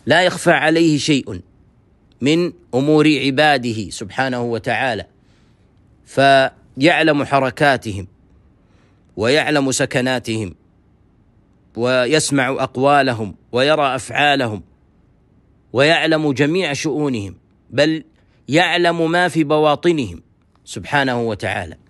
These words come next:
لأنه عالم الغيب والشهادة، هو عالم الغيب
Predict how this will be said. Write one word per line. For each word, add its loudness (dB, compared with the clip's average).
لأنه 4
عالم 2
الغيب 0
والشهادة، -6
هو 2
عالم 2
الغيب 0